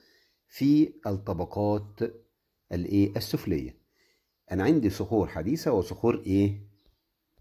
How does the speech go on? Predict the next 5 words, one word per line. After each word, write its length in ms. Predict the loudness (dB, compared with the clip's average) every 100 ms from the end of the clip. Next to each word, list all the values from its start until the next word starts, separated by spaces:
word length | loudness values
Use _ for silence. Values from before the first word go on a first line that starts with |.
| _ _ _ _ _
القديمة. 500 | -2 2 2 0 -2 -10 _ _ _ -4
ننتقل 400 | -4 -2 -2 -2
إلى 160 | 0
السؤال 400 | -2 -6 -2 -2
رقم 420 | 0 -2 -2 -2